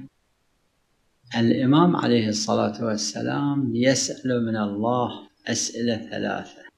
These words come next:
يدعو الله بحاجات ثلاث، وكل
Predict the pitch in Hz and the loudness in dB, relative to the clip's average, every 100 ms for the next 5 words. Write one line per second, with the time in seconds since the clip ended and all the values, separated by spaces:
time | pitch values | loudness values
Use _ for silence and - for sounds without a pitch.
0 | _ - 98 90 92 117 113 113 110 104 | _ -2 0 2 2 2 0 0 2 2
1 | - - - - - _ _ _ _ _ | 2 -2 -8 -18 -20 _ _ _ _ _
2 | - - - 92 95 107 95 - 95 - | -6 -6 0 -2 2 2 2 -2 -6 -4
3 | 90 90 85 80 - - _ _ _ _ | -2 0 0 -2 -12 -18 _ _ _ _
4 | _ _ _ _ _ _ _ _ _ _ | _ _ _ _ _ _ _ _ _ _
5 | _ _ _ _ _ _ _ _ _ _ | _ _ _ _ _ _ _ _ _ _
6 | _ _ _ _ _ _ _ _ _ _ | _ _ _ _ _ _ _ _ _ _
7 | _ _ _ _ _ _ _ _ _ _ | _ _ _ _ _ _ _ _ _ _
8 | _ _ _ - 101 - - - _ - | _ _ _ -2 0 0 -4 -20 _ 2
9 | 165 160 151 | 4 6 6